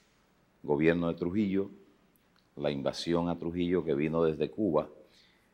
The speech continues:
El piloto, uno de los pilotos que trajo una de las naves, eh, tenía exactamente el mismo nombre mío, Juan de Dios Ventura Simó, que en ese momento pudo haber confusión.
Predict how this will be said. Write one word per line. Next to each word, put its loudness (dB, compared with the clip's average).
El 0
piloto, 2
uno 2
de 4
los 2
pilotos 2
que 0
trajo 4
una -2
de 0
las 0
naves, -2
eh, -4
tenía -2
exactamente -6
el -6
mismo -8
nombre -6
mío, -10
Juan -4
de 0
Dios 0
Ventura -6
Simó, -4
que -6
en -4
ese -4
momento -2
pudo 6
haber 0
confusión. -10